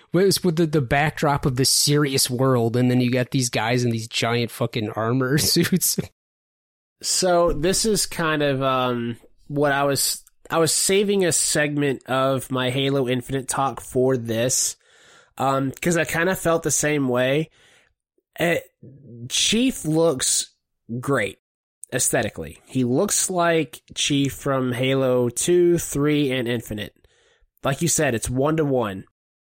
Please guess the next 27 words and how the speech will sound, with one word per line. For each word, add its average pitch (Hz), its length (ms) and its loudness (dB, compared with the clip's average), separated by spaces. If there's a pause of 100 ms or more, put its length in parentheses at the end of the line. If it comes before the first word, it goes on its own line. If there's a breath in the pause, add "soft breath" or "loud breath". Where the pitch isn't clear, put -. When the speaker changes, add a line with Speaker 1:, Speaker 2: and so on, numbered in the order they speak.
(440)
Speaker 2:
But 139 600 0 (140)
I 151 140 0
almost 202 760 0
feel 165 340 2
like 175 460 0
it's 147 340 -2
time 156 800 -2
for 147 480 0
Halo 143 500 0
to 131 180 -4
move 131 360 0
past 135 460 -2
Master 127 360 -2
Chief, 165 260 2
just 160 200 0
like 185 100 0
it's 160 140 0
time 165 160 0
for 156 120 -2
Star 139 240 0
Wars 151 220 2
to 143 60 -2
move 143 140 2
away 131 200 0
from 143 140 -4
the 135 80 0
Skywalkers. 147 880 0